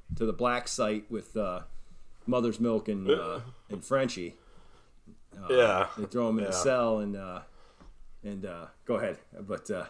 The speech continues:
Speaker 1: <laughs> that's a great scene in and of itself.
Speaker 2: Oh, it is a great scene. It, it, it's an awesome scene, and, you know, basically he's like, "I'm here to, I'm here to rescue you, <laughs> I'm here to save you," and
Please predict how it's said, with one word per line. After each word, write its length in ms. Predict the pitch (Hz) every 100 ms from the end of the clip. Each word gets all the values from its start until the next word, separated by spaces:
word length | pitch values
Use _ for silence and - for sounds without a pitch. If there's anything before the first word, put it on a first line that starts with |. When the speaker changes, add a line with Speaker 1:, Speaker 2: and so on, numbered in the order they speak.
| - - -
Speaker 1:
<laughs> 320 | - - -
that's 280 | 156 190 135
a 60 |
great 400 | 123 127 127 143
scene 340 | - 139 160 151
in 100 | 160
and 100 | 147
of 180 | 147 -
itself. 560 | 127 - 135 123 - - - - - -
Speaker 2:
Oh, 220 | 214 220
it 60 | 185
is 160 | 202 220
a 40 |
great 340 | 156 127 113 -
scene. 400 | 135 107 82 76
It, 160 | - 135
it, 260 | 127 131 120
it's 160 | 131 117
an 60 | 127
awesome 420 | 139 170 151 113
scene, 340 | - 110 104
and, 320 | 101 101 107 110
you 80 | 117
know, 140 | 101
basically 400 | 104 107 113 98
he's 140 | 101
like, 160 | 92 98
"I'm 140 | 98
here 200 | 98 104
to, 240 | 110 110 107 - - - - -
I'm 160 | 90
here 160 | 92 98
to 60 | 101
rescue 460 | 101 156 - 107
you, 20 |
<laughs> 600 | 98 - - - - -
I'm 60 | -
here 20 | -
to 60 |
save 420 | - - 110 139 120
you," 240 | 101 101
and 180 | 101